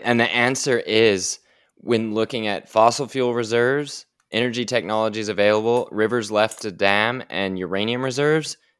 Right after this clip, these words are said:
nuclear looked like the most inexhaustible energy source.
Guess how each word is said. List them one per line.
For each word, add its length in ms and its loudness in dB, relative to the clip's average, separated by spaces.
nuclear 560 0
looked 340 -4
like 280 2
the 80 -8
most 340 -6
inexhaustible 840 -4
energy 300 -8
source. 540 -6